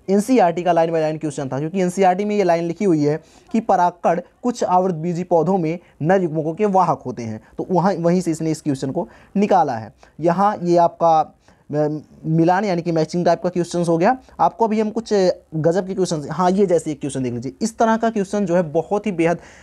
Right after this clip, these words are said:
अच्छे तरीके से पूछा जाता है सीयूईटी के एग्जाम में। दोस्तों, एक चीज़ आपको बता दें, किसी भी एग्जाम को क्वालिफाई करने के लिए आपको दो चीज़ बहुत अच्छे से क्लियर होनी चाहिए। एक तो उसका सिलेबस,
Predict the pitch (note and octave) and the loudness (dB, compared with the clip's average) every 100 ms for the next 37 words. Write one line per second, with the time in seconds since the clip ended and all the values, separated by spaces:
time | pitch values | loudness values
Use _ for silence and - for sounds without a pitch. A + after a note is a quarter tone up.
0 | - E3+ - A3+ F#3 F#3 F#3+ F#3+ E3 D#3+ | -6 -6 -4 0 0 0 -2 -2 0 2
1 | D#3 D#3 D#3 A#3+ _ - G3+ F#3+ F3+ F#3+ | 2 2 0 -4 _ -6 0 2 2 2
2 | F#3 D3+ C3+ B2 A#2+ E3+ - A3+ A3 A3 | 0 2 -2 -4 -4 -6 -2 -4 -2 0
3 | G3 F3+ F3+ F3 D#3 G3+ G3+ F#3+ A#3+ A3+ | 0 0 -2 0 0 -2 -4 -6 -2 -2
4 | F3 A#3 D#3 F3 F3 F#3 E3+ E3 D#3 D#3+ | 0 -2 2 0 0 0 0 0 -2 -2
5 | D#3 D3+ C#3 D3 C#3 F3 F3 F3 - A3+ | -2 -4 -4 -4 -2 0 -2 -2 0 -2
6 | C3+ F#3 A#3 A#3 A#3+ F3 B2+ F#3+ G3+ F#3+ | 2 0 0 0 -6 -4 -6 -4 -4 -4
7 | E3 E3 D#3 C#3 C3+ C3 C3+ F3 - - | -8 -4 -2 -2 -4 -4 -6 -6 -12 -20
8 | - - - A3+ A3+ A#3 - G#3+ G#3 E3 | -20 -10 -2 0 2 0 2 2 2 2
9 | E3+ G#3+ | 0 -2